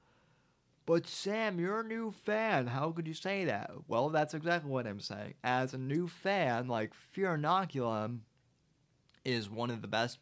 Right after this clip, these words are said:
prog rock albums I've heard in quite a long time. And I'm, I'm a fan of Rush, and, uh,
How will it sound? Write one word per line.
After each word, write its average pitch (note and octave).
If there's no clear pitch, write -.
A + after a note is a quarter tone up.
prog C3+
rock C#3
albums -
I've C3+
heard B2+
in A2
quite C3+
a B2+
long A#2+
time. B2+
And G#2+
I'm, B2+
I'm C#3
a B2+
fan B2+
of A2+
Rush, A2+
and, A2+
uh, A2